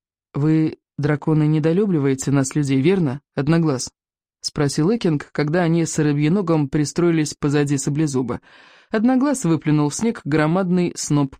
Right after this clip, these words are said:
пламени. "Недолюбливаем?" — прошепел он. "Это ещё мягко сказано. Я вас ненавижу,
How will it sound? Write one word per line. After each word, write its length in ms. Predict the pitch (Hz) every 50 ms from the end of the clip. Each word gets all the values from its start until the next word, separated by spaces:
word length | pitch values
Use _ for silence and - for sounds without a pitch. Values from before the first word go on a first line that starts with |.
| _
пламени. 500 | - - 147 139 131 123 104 107 107 90 - _ _ _ _ _ _ _ _ _ _ _ - - - _ _ _ _ _ _ _ _ _ _ _ _ _ _ _ _
"Недолюбливаем?" — 1120 | - 127 135 139 135 143 143 139 139 139 143 156 165 190 208 214 202 208 190 156 123 - - _ _ _ _ _ _ _ _ _ _ _ _ _ _
прошепел 500 | - 120 139 - - 143 - 151 143 127
он. 160 | 127 131 135 - _ _ - - - - - - - - - - - - _ _ _ _ _ _ _ _
"Это 160 | 180 190 202
ещё 220 | 214 190 - 269 254
мягко 340 | 240 254 247 196 - -
сказано. 540 | - - - - 190 175 147 120 123 135 139
Я 180 | 139 143 160 175
вас 220 | 185 180 - -
ненавижу, 840 | 208 202 202 202 208 202 202 202 208 202 196 175 156 127 - - -